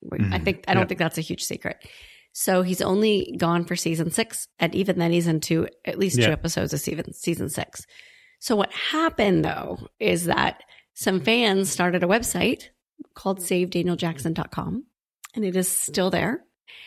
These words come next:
Speaker 1: And
Speaker 3: Oh,
Speaker 1: they,
Speaker 3: that's sweet.
Speaker 1: it is still there. And they, um,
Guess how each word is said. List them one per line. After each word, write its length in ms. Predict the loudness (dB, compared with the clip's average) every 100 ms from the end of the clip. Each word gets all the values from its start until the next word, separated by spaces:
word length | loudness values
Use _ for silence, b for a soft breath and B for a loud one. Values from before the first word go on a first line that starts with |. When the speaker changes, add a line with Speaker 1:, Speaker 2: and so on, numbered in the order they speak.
| B
Speaker 1:
And 240 | 0 4 6
Speaker 3:
Oh, 60 |
Speaker 1:
they, 120 | 6 6
Speaker 3:
that's 180 | 4 2
sweet. 260 | 2 4
Speaker 1:
it 160 | 6 6
is 140 | 4
still 580 | 2 -2 -4 4 6 6
there. 300 | 4 2 0 -8 B B B _
And 200 | 2 4
they, 220 | 2 2
um, 500 | 2 4 4 4 0